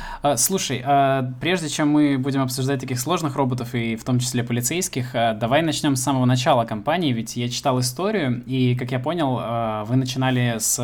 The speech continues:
робота, который был уборщиком, по-моему, даже снегоуборщиком. Расскажи вот эту историю, а, как, как ты начал, потому что, мне кажется, нашим слушателям это будет больше всего интересно. Нас читают в основном,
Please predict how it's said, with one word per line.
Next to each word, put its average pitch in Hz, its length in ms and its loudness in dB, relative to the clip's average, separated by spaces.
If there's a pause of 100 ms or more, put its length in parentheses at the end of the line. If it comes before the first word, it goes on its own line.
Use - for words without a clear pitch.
робота, 123 300 -2
который 110 300 -6
был 110 160 -2
уборщиком, 113 580 -2
по-моему, 113 280 -4
даже 107 180 -4
снегоуборщиком. 104 880 -4 (320)
Расскажи 135 360 -2
вот 202 140 -2
эту 151 160 -2
историю, 127 480 0 (280)
а, - 20 -12
как, 127 180 -4
как 123 160 -4
ты 131 80 -2
начал, 143 460 0
потому 120 240 -4
что, 123 160 -4
мне 123 80 2
кажется, 123 260 -2
нашим 123 220 0
слушателям 127 420 -4
это 113 100 -8
будет 113 160 -4
больше 117 200 0
всего 127 180 -2
интересно. 131 380 -2
Нас 113 160 -2
читают 113 340 -4
в 113 40 -8
основном, 113 460 -2